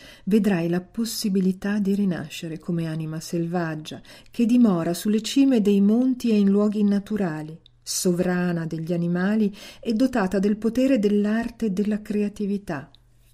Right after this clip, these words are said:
così che tu possa gioire dell'amore primevo e diffondere bellezza. A ovest vedrai i magnifici spiriti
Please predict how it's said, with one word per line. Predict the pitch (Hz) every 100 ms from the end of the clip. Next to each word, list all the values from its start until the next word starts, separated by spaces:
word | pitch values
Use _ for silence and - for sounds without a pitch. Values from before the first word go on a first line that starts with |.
| _
così | - 208 202
che | 196 190
tu | 185 -
possa | 185 180 185
gioire | 165 175 185 175 160
dell'amore | 170 170 165 185 180
primevo | - 180 175 160 147 156 - _ _ _
e | - 175
diffondere | 175 - - 165 147 143 - - _ _ _
bellezza. | 175 170 175 160 139 _ - - - _ _ _ _ _ _ _ _ _ _ _ _ _ _ _ _ _ _ _ _ _ _ _
A | 175 165
ovest | 165 156 147 - - - _ - - - -
vedrai | - 240 214 175 170 180
i | 202
magnifici | 202 208 196 208 233 233 240 262
spiriti | 240 - 175 156 156 185 175